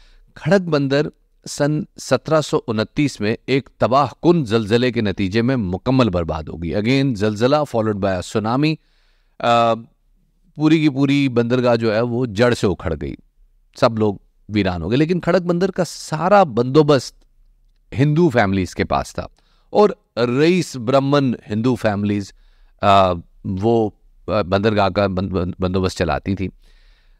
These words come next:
जब खड़क बंदर तबाह हो गई तो उधर के हिंदुओं ने कहा कि "भाई, हमेरा,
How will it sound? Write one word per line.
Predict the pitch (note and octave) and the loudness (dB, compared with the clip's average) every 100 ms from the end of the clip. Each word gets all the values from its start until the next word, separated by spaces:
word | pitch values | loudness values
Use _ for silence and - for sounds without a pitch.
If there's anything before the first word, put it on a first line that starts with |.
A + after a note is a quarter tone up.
| - | -4
जब | A2+ D3 | 0 2
खड़क | F3 A3 | 2 2
बंदर | G3+ F3+ E3+ | 2 2 0
तबाह | C3+ B2+ | 0 0
हो | A#2 | 0
गई | G#2 A2 B2 | -2 -6 -6
तो | - B2 B2 - _ _ _ - | -4 -2 -2 -6 _ _ _ -8
उधर | A#2 C3 D3 | -2 0 0
के | C#3+ | 0
हिंदुओं | A2 G2+ C#3+ | -2 0 0
ने | D#3 B2+ | 2 0
कहा | G#2+ G2+ A2 | 0 0 0
कि | A2+ | -4
"भाई, | F2 G2 G2+ | -4 -4 -4
हमेरा, | D#2 F2+ A2+ A2+ A2+ G#2+ | -2 0 2 2 0 0